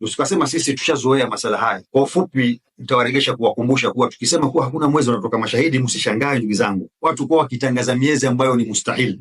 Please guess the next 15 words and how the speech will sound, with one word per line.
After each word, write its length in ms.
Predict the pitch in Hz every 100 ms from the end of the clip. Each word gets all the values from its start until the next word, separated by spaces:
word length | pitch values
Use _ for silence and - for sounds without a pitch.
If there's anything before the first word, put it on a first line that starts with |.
| - _ _ _ _ -
Kuna 220 | 135 143
ndugu 160 | 147
zetu 220 | 143 185 147
wa 60 |
Saudi, 300 | - 139 123
Adnan 360 | 107 110 131 131
Kadhi 360 | 170 175 139
na 160 | 120 104
Khalid 380 | - 139 127 107
Al-Zaak, 460 | 98 101 98 107
hao 200 | - 147
ni 140 | 139 123
astronomers 380 | - 139 123 98
wa 120 | 95
Saudi. 380 | 101 95 92